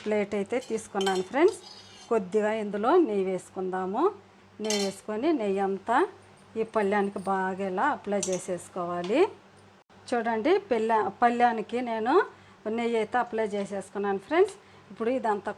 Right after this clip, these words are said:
కొద్ది కొద్దిగా తీసుకొని చూడండి, ఇందులో అయితే ఇలా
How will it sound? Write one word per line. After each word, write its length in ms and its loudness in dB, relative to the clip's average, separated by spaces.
కొద్ది 260 -6
కొద్దిగా 340 -4
తీసుకొని 460 -2
చూడండి, 440 0
ఇందులో 260 0
అయితే 180 -2
ఇలా 160 2